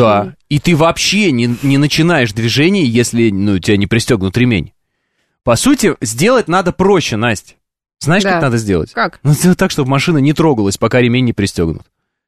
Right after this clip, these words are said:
Speaker 1: С другой стороны, и пристегнут за спиной опять себе.
Speaker 2: Ну, пристегнут или
Speaker 1: И
Speaker 2: найдут
Speaker 1: опять
Speaker 2: такую
Speaker 1: воткнут эту
Speaker 2: штучку за
Speaker 1: заглушку.
Speaker 2: четыреста пятьдесят рублей, и всё.
Speaker 1: Ой,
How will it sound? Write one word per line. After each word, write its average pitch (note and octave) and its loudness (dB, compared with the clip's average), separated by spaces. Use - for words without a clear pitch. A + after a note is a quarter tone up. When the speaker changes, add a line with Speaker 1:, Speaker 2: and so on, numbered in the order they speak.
Speaker 1:
С - -20
другой G3+ 2
стороны, B2+ 2
и B2+ 0
пристегнут B2 -2
за A#2+ -4
спиной C3 2
опять G2+ 0
себе. F#2 -6
Speaker 2:
Ну, G#3+ 0
пристегнут A3 -2
или A#3+ 0
Speaker 1:
И - -
Speaker 2:
найдут - 2
Speaker 1:
опять D3+ 0
Speaker 2:
такую C3 0
Speaker 1:
воткнут C3+ 0
эту C#3 0
Speaker 2:
штучку - -2
за C3+ 2
Speaker 1:
заглушку. A#2 2
Speaker 2:
четыреста F3+ -2
пятьдесят G3+ -4
рублей, G3+ -2
и G#3+ -4
всё. G3+ -8
Speaker 1:
Ой, A3 2